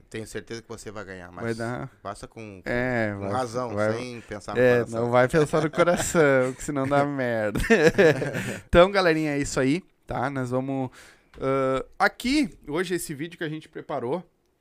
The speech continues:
Speaker 2: deixa eu pegar aqui isso aqui. Esse vídeo que a gente preparou hoje, tá? Ah, na verdade foi o nosso produtor lá, ele ficou bem comprido. Eu acredito que eu não vá conseguir passar todo ele, tá? Porque ele ficou com duas horas. Então, eu acredito, aqui fica atrapalhando?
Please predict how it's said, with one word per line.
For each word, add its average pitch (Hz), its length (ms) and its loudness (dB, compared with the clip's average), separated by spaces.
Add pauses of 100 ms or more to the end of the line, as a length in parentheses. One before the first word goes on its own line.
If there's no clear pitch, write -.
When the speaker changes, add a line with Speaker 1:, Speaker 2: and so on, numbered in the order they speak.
(220)
Speaker 2:
deixa - 140 -20
eu - 20 -20
pegar - 200 -20
aqui - 220 -20
isso - 120 -20
aqui. - 120 -20 (580)
Esse 190 220 -8
vídeo 202 200 -12
que 226 60 -2
a 196 60 0
gente 190 160 -10
preparou 160 480 -2
hoje, 139 280 -2
tá? 101 200 -6 (400)
Ah, 127 440 -4
na 131 120 -10
verdade 131 300 -8
foi 139 140 -10
o - 20 -10
nosso 131 220 -12
produtor 127 460 -10
lá, 127 240 -6
ele 147 200 -8
ficou 180 220 -8
bem 170 160 -8
comprido. 135 680 -6 (300)
Eu 135 100 -4
acredito 151 420 -8
que - 60 -6
eu 185 40 -4
não 175 100 -4
vá 160 140 -4
conseguir 170 320 -10
passar 170 300 -6
todo 165 360 -4
ele, 107 180 -10 (280)
tá? 98 200 -8 (360)
Porque - 140 -10
ele 135 60 -4
ficou - 180 -10
com 160 160 -10
duas 143 320 -2
horas. 104 440 0 (580)
Então, 143 640 -8
eu 151 60 -10
acredito, 147 500 -12
aqui 160 240 -10
fica - 180 -18
atrapalhando? 170 460 -12